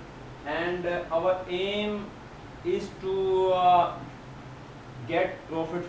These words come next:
from, uh, selling these two products. Our profit, uh, rate, uh,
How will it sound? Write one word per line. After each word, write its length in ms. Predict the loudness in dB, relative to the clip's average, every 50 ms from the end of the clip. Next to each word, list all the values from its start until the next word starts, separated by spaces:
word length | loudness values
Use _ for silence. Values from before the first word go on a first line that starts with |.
| -8 -4
from, 400 | 0 0 2 2 0 0 0 2
uh, 280 | 2 2 2 0 -2
selling 640 | -4 -8 -8 -6 -4 -2 -2 0 0 0 -2 -2 -4
these 220 | -4 -4 -4 -6 -6 -6
two 160 | -4 -4 -4 -2
products. 440 | -2 2 2 4 2 2 -2 -6 -10 -10 -10 -10 -10 -12 -12 -14 -14 -14 -16 -16 -16 -16 -16 -16 -16 -16 -16 -16 -16 -12 -6 -2
Our 220 | 0 0 0 0
profit, 560 | -2 -2 0 2 2 2 2 -2 -4 -4 -2
uh, 140 | 2 4 4
rate, 360 | 4 4 4 2 0 0 2
uh, 180 | 4 4 4 2